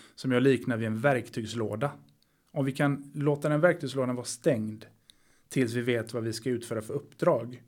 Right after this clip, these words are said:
så kommer vår kunddialog bli mycket, mycket bättre.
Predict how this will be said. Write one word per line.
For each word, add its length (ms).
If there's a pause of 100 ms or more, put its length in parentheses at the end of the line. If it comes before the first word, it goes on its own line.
(420)
så 160
kommer 220
vår 200
kunddialog 440
bli 140
mycket, 420
mycket 180
bättre. 240